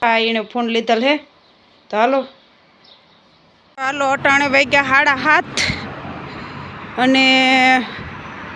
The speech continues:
આજે અમારે ખાવાનો તો બધોય બહારનો પ્રોગ્રામ છે, એટલે કંઈ રાંધવાનું તો ઉતું નહીં. હોટલમાંથી ખાવાનું લેવાનું છે. અને સાડા સાત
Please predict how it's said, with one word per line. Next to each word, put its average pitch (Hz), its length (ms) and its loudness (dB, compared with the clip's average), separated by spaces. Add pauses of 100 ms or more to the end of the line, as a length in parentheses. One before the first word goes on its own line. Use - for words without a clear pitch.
(800)
આજે 247 180 4
અમારે 269 300 4
ખાવાનો 277 500 0
તો 269 100 2
બધોય 277 280 4
બહારનો 277 380 2
પ્રોગ્રામ 294 440 4
છે, 320 60 0
એટલે 302 260 2
કંઈ 247 160 2
રાંધવાનું 285 540 2
તો 262 100 2
ઉતું 320 340 6
નહીં. 311 240 6 (1080)
હોટલમાંથી 285 560 2
ખાવાનું 285 420 4
લેવાનું 294 520 4
છે. 294 140 4 (1000)
અને 262 560 4
સાડા 285 220 4
સાત 294 200 2